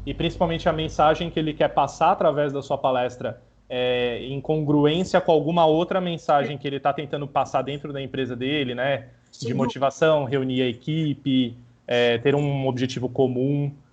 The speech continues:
Speaker 1: E, e eu notei, eu olhei, né, seu Instagram, vi que você fez algumas e, e eu ia te perguntar se você já tem o seu kit palestrante.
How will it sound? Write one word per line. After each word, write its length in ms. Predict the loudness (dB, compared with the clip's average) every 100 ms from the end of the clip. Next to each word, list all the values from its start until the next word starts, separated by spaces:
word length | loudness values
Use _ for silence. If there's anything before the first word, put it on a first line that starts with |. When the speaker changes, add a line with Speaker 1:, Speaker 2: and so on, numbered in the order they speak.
| _ _ _ _
Speaker 1:
E, 840 | -2 0 2 0 0 -2 -2 -2 0
e 120 | 2
eu 100 | 4
notei, 480 | 4 4 4 4 2
eu 80 | 2
olhei, 360 | 2 4 2
né, 120 | 2 0
seu 140 | 0
Instagram, 420 | -2 -4 -2 -2
vi 100 | -2
que 100 | -4
você 340 | -6 2 4 4
fez 280 | 2 2
algumas 640 | 4 2 2 0 2 0 2
e, 60 |
e 520 | 0 0 -2 0 2 4
eu 100 | 4
ia 100 | 2
te 100 | 2
perguntar 360 | 0 2 2
se 100 | 0
você 140 | -2 0
já 120 | 2
tem 120 | 0
o 40 | -2
seu 160 | -4
kit 300 | -4 -6 0
palestrante. 760 | 2 2 2 -2 -2 -2 -10